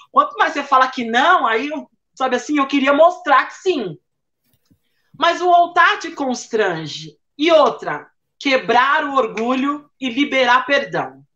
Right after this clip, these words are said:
Eu tinha que liberar perdão pra aquelas pessoas lá atrás que estavam tratando o meu caráter. E a gente não entende, né?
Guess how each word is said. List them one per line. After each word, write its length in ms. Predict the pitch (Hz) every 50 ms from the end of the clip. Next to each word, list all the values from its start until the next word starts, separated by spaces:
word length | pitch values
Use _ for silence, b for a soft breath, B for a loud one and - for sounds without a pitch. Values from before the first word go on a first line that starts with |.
| _ _ _ _ _ _ _ _ _ _ _ _ _ -
Eu 180 | 269 285 277 -
tinha 380 | - - 349 349 370 381 370
que 100 | 370 330
liberar 440 | 302 311 269 285 277 277 262 277 277
perdão 540 | - 294 294 277 - - 233 233 240 254 247
pra 120 | 262 254 240
aquelas 340 | - 262 262 285 285 - -
pessoas 760 | 285 330 - - - - 285 277 277 285 285 277 269 240 -
lá 100 | 233 226
atrás 380 | 226 226 214 202 196 196 190 -
que 80 | -
estavam 360 | 220 - - 233 240 262 262 254
tratando 1080 | 294 285 - - - - - - 320 320 320 339 349 359 370 359 320 285 226 240 247
o 40 | 240
meu 200 | 233 220 220 220 220
caráter. 680 | 226 220 196 196 185 175 180 - - - 139 - - _
E 80 | 247 247
a 60 | 233
gente 240 | 226 240 226 - 233
não 120 | 233 233
entende, 520 | 254 294 294 392 370 349 269 196 175 160 - - _ _ _ _ _ _ _ _ - - -
né? 300 | 175 190 208 254 349 427